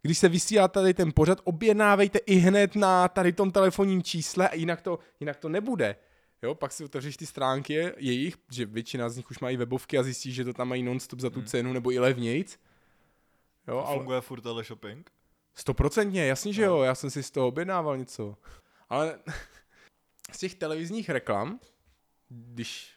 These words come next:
Speaker 1: se budu držet čistě té televize, já nechci utíkat k tomu YouTube, že jo, protože... Dobře, utekl jsem k YouTube. <laughs>
Speaker 2: <laughs> Ty vole, o čem se tady bavili dvacet minut, vole.
Speaker 1: No, no, tak ty
Speaker 2: No, tak, jasně.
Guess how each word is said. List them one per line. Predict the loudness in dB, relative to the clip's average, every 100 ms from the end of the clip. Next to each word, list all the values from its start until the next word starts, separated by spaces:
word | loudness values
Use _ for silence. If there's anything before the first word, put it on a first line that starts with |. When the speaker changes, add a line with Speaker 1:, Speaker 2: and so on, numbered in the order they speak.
| _
Speaker 1:
se | -14
budu | -10
držet | -10 -12 -14
čistě | -16 -12 -8
té | -6
televize, | -4 -4 -4 -6 -10 -12 -14 _ _ _ _ _ _ _ _ _ _ _ _ _ _ -6
já | -2
nechci | -2 -4
utíkat | -6 -2 -2 0
k |
tomu | 0 0
YouTube, | 2 0 -2 -2
že | -4
jo, | -4
protože... | -6 -10 -8 -4 -2 -4 -6
Dobře, | -4 -4
utekl | -4 -6 -4
jsem | -6 -6
k |
YouTube. | -6 -2 2
<laughs> | 2 2 0 2 2 -2 -4
Speaker 2:
<laughs> | -8 -8 -6 -2 2
Ty | 2
vole, | 2 2 2 2 0 -4
o | -6
čem | -6 -6 -4 -8
se | -4
tady | -2 0
bavili | 0 -2 -2
dvacet | -4 -6 -8
minut, | -8 -8 -8 -8
vole. | -10 -10 _ _ _ -8 -6 -6 -8 -10 -12 -10 -4
Speaker 1:
No, | 0 2 2 -2 -2
no, | 0 0 0
tak | -6 -12 -14
ty | -10
Speaker 2:
No, | -8 -8 -12
tak, | -16 -18 -20 -20 -20 -20 -20
jasně. | -20 -20 -16